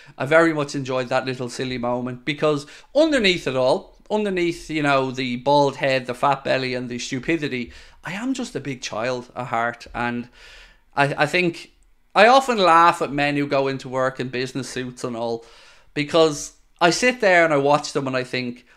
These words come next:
I know deep down that they're all big children. Because we don't grow up, man. We don't. We put on a suit and, you know, you go to work and you be professional. But deep down, you're just waiting fart jokes, dick jokes, and all the usual shit that makes us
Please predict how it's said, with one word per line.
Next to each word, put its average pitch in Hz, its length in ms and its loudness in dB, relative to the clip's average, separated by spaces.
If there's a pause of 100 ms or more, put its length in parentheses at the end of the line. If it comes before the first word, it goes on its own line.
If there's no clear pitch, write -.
(360)
I 254 180 4
know 190 320 4
deep 151 320 -2
down 131 440 0 (340)
that 143 180 -2
they're 147 220 6
all 165 180 6
big 143 240 -4
children. 127 540 -4 (200)
Because 135 500 -4 (100)
we 165 240 0
don't 180 280 2
grow 123 300 0
up, 120 160 -10 (160)
man. 123 360 -6
We 160 100 -4
don't. 190 220 2
We 180 100 0
put 285 200 0
on 220 160 2
a 160 60 -2
suit 175 360 0
and, 156 80 -6
you 160 80 -2
know, 151 60 -2
you 147 140 0
go 170 160 -2
to 147 100 -12
work 147 240 0
and 147 80 -14
you 139 80 -2
be 147 140 -2
professional. 139 580 -4 (380)
But 208 180 0
deep 311 280 0
down, 160 400 4 (100)
you're 143 180 -4
just 143 160 -4
waiting 131 240 -2
fart 131 340 0
jokes, 123 300 -4
dick 135 260 -4
jokes, 123 360 -4
and 131 100 -4
all 135 100 2
the 131 80 -6
usual 127 360 -6
shit 123 260 -6
that 117 140 -2
makes 123 260 -8
us 123 300 -10